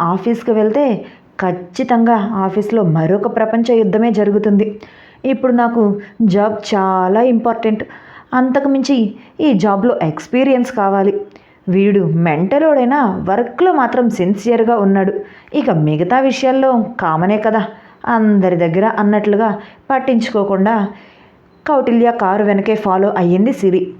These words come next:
కౌటిల్య హోటల్కి వెళ్ళి అక్కడ ఒక గంట సేపు మీటింగ్ అటెండ్ అయ్యి, ఆ తర్వాత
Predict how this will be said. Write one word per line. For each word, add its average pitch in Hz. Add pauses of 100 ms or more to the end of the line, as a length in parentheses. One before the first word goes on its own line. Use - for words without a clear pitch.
(840)
కౌటిల్య 233
హోటల్కి 233
వెళ్ళి 202
అక్కడ 202
ఒక 196
గంట 180
సేపు 220
మీటింగ్ 208
అటెండ్ 196
అయ్యి, 185 (260)
ఆ 208
తర్వాత 247